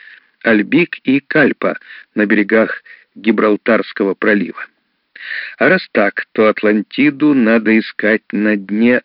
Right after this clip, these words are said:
Атлантики. И в этом вторая ошибка. За тысячу лет до Платона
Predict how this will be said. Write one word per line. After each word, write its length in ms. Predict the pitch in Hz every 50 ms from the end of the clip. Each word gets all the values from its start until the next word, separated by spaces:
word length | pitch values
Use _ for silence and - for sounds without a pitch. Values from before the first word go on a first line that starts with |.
| _
Атлантики. 1000 | - 113 113 - - 131 123 107 95 80 - _ - - - _ - - - - - - _ _ _ _ _ _ _ - - - - - -
И 120 | - - 107
в 40 | 107
этом 380 | 110 - - 110 110 104 101 - _ _ _ _ _ _ _ _ _ _ _ _ _ - _ _ _ _ _ _
вторая 440 | - - - 110 113 107 87 78
ошибка. 440 | - - - - - _ - - - - _ _ _ _ _ _ _ _ _ _ _ _ _ _ _ _ _ _ _ _ _ _ _ _ _ _ _ _ _ - - - - - - - - - _ _ -
За 180 | - 104 131 143
тысячу 460 | - - 208 - - - - - 135
лет 320 | 110 104 123 147 139 - -
до 140 | - 123 139
Платона 760 | - 104 98 98 - - 107 104 104 98 104 101 101 98 95